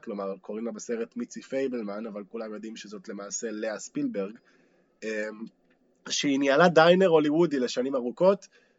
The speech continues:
ובגלל זה יכול להיות שוותיקי הוליווד אומרים, "טוב, היא באמת עושה חיקוי מדויק." אני לא יודע. אני באותה מידה רוצה לומר לסטיבן ספילברג, אם אתה ביימת את מישל וויליאמס בכוונה ככה, אתה עשית טעות, ואם אתה תגיד מולי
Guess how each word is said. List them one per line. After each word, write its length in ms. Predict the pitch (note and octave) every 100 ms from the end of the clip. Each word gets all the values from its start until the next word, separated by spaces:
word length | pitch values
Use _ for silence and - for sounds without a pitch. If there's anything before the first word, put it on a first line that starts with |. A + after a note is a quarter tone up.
| _
ובגלל 420 | G#2+ A#2+ B2+ B2+ C3
זה 180 | D3
יכול 300 | E3 D3+ D3+
להיות 140 | D3 D3
שוותיקי 580 | C#3 A#2 - - C#3+ D3
הוליווד 480 | C3 C#3+ D#3 E3
אומרים, 300 | C#3+ A#2 C3
"טוב, 220 | A#2+ A2+ F2+
היא 100 | G#2+
באמת 220 | G#2 G#2
עושה 180 | G#2+ G#2+
חיקוי 320 | - A2 G#2
מדויק." 500 | G2+ G2 G2+ E2+ - -
אני 200 | A#2 B2+
לא 100 | C#3
יודע. 360 | D3 D3+ B2+ G#2 - _ _ _ -
אני 100 | G#2
באותה 260 | A2 A2+
מידה 180 | B2 C3+
רוצה 240 | C3 C#3 D#3
לומר 240 | D#3 D#3
לסטיבן 400 | D#3+ - F3 E3
ספילברג, 520 | E3 D#3+ D3 C3+ B2+ A#2+
אם 140 | D3 E3
אתה 160 | D#3+
ביימת 400 | C#3 C#3 C3+ C#3
את 180 | C#3 A#2+
מישל 300 | A#2+ C3+ B2
וויליאמס 460 | C3 B2+ A#2+ A#2+ -
בכוונה 580 | B2 - G2 G#2+ A2+
ככה, 460 | G#2 A2 A#2 D3+ F#3 G#3 _ _ -
אתה 180 | G2 F#2+
עשית 300 | F2+ A2+ C3+
טעות, 460 | - D3+ C#3+ D3 G2+
ואם 220 | G#2 A2
אתה 160 | B2+ C#3+
תגיד 420 | D#3 D3 F3+ E3+
מולי 440 | F#3 G3 G3+ G3